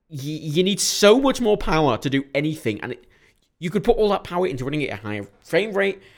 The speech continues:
and you can put all the power into making loads, much better graphics and nice shadows, and even then, like, oh, fuck me.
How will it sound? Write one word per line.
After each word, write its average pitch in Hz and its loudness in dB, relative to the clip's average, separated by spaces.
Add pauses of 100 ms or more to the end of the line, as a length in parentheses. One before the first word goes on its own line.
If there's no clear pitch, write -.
(120)
and 110 -8
you 113 -6
can 107 -12
put - -8
all 120 -2
the 113 -8
power 110 -4
into 110 -6
making 127 -6
loads, 175 -6 (280)
much 208 -8
better 160 0
graphics 170 0
and 123 -4
nice 151 -2
shadows, 175 2
and 156 -2
even 180 -6
then, 151 0 (840)
like, 196 -4
oh, 151 0 (440)
fuck 214 -12
me. 139 -2